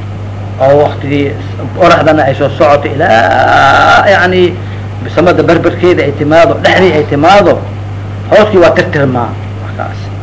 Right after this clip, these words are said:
Waa tirtirmaa. Marka hooskii waa bedelmaa.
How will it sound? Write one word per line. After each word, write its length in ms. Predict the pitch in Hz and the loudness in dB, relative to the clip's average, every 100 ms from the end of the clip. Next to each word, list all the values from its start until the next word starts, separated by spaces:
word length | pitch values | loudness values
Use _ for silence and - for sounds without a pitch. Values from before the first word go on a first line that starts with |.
| - - - | -10 -6 0
Waa 140 | 185 | 2
tirtirmaa. 680 | 180 147 135 135 160 160 - - - - - - - - - - - - 110 101 - - - - - - - | 2 0 0 2 2 2 0 -6 -10 -10 -10 -10 -10 -10 -10 -10 -10 -10 -10 -8 -8 -8 -8 -8 -8 -8 -8
Marka 300 | - 147 220 | -6 0 2
hooskii 340 | 196 240 - 208 | 4 4 4 4
waa 100 | 196 | 4
bedelmaa. 640 | 208 175 180 165 151 | 2 2 4 4 2